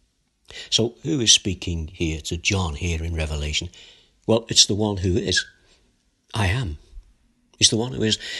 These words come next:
the Alpha and Omega, the beginning and the end. So let's go back to Genesis chapter one, where we read, "In the beginning, God created heavens and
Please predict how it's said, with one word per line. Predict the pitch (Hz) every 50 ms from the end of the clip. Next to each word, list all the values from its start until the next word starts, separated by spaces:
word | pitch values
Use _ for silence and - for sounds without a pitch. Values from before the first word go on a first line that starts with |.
| - - -
the | 107 98 - -
Alpha | - 110 104 98 - 107 95 - -
and | - 123 104 98
Omega, | 104 95 90 90 110 147 170 - 87 - - _ _ _ _ _ _ _ _ _ _ _ - _ _ _ - - -
the | 117 104
beginning | 92 95 87 - 113 110 110 92 78 80 80 - - - _ _ -
and | - 90 85 82 80 80 78 76 - _ _ _ _ -
the | - 98 87 73
end. | 64 76 78 69 - - - _ _ _ _ _ _ _ _ _ _ _ _ _ _ _ - - - - - _ _ _ _ _ _ _ _ _ _ _ -
So | - 147 143 - -
let's | 127 147 170 - - - _ _
go | - 123 123 120
back | 107 92 82 110 104 101 -
to | - - 95
Genesis | 82 87 95 95 90 87 - - 87 -
chapter | - - 90 82 - - - 87
one, | 80 80 87 101 107 107 90 78 - - _ _ _ _ _ _ _ - - - - - - - - - _
where | 101 101 107
we | 101 101 98 98
read, | 98 120 135 123 107 - -
"In | - 131 139 147
the | 139 135
beginning, | 127 117 120 104 82 107 127 131 123 101 90 82 80 78 - - - _ _ _ _ _
God | - 98 104 117 117 - -
created | - - 120 113 110 117 117 117 - - 85 76 - - _ _ _
heavens | - - - - - 78 71 76 - - -
and | - 90 80 -